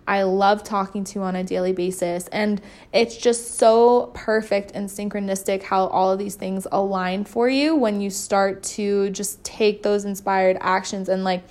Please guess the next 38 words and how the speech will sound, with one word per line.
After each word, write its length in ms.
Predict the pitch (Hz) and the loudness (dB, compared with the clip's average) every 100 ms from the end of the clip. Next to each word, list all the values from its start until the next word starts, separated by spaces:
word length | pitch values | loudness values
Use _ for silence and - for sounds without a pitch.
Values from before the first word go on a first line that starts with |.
| - - - - | -20 -20 -20 -4
not 400 | 214 233 240 233 | 4 6 6 6
let 300 | 247 233 233 | 6 6 4
these 240 | 240 220 | 0 -2
things 400 | - 220 220 226 | 0 0 2 0
be 260 | 202 208 208 | -2 -2 0
ideas. 920 | 190 190 185 190 185 175 - - - - - - - - | 2 2 0 0 2 2 0 -6 -14 -20 -20 -20 -20 -4
These 280 | 247 247 247 - _ _ - | 2 2 0 -12 _ _ 2
ideas 680 | 220 226 208 214 247 277 285 | 6 6 4 4 8 8 6
and 200 | 220 196 | 2 4
thoughts 320 | 208 220 - | 6 6 4
that 160 | 214 - | -2 0
come 240 | 220 220 | -2 -2
to 140 | 226 233 | 0 0
your 160 | 202 | 0
mind, 560 | 180 175 196 254 302 294 - - - | 0 2 2 4 2 0 -8 -20 -12
they 360 | 196 226 247 254 | 2 6 6 6
are 280 | 226 220 - | 4 6 6
opportunities. 1200 | 220 226 214 202 - 247 262 226 202 185 185 190 | 4 4 2 0 0 0 2 0 0 -2 -2 2
The 240 | 226 214 | 4 4
universe 640 | 196 240 330 349 311 294 285 | 2 0 4 6 6 6 4
is 280 | - 269 233 | 6 6 6
knocking 540 | 233 240 262 269 269 | 4 6 6 2 -2
on 300 | - 233 240 | 2 2 2
your 220 | 233 220 214 | 0 0 0
door 520 | 226 254 277 214 196 | 4 6 8 6 2
saying, 360 | - 226 226 - | 0 0 0 2
"Are 220 | 220 226 | 2 2
you 260 | 240 233 208 | 2 -2 2
ready 380 | 214 247 269 | 4 4 2
for 240 | 269 220 214 | 0 0 0
this? 400 | - - - - | 0 -4 -8 0
Are 160 | 214 233 | 4 6
you 200 | 294 320 | 6 6
ready 300 | 277 277 285 | 6 6 4
to 120 | 262 | 0
take 560 | 262 - 262 269 262 - | -4 0 4 4 2 2
this 320 | 233 226 - | 4 4 -2
on?" 560 | - 277 254 196 - | 0 4 4 2 -4